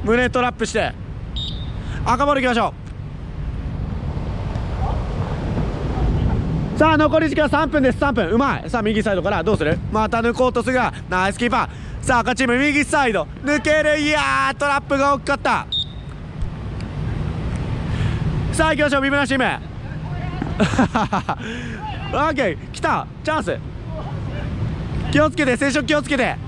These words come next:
ナイスキーパー。さあ、の-、残り時間が三分ない。さあ、今のところまだ同点、ゼロ対ゼロ。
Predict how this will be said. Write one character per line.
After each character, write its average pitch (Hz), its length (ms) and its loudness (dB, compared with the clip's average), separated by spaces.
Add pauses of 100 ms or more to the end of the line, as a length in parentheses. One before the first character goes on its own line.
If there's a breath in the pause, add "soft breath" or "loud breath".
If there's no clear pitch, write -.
(140)
ナ 226 260 2
イ 247 40 -2
ス - 20 -8
キ 262 100 -2
ー - 20 0
パ 208 180 0 (1400 loud breath)
ー。 - 20 -2
さ 285 280 4
あ、 277 40 0
の-、 254 140 -2 (400)
残 277 360 2
り 285 140 0
時 277 140 -2
間 277 340 0
が 240 400 2 (760)
三 285 220 2
分 240 260 2 (1080)
な 262 200 4
い。 - 80 -4 (1120)
さ 240 340 4
あ、 180 60 0
今 240 180 0
の 247 140 2
と 247 100 2
こ 247 120 2
ろ 247 60 2
ま 247 140 2
だ 247 80 2
同 247 180 2
点、 247 160 2
ゼ 247 120 2
ロ 262 80 0
対 277 160 2
ゼ 262 100 2
ロ。 185 220 0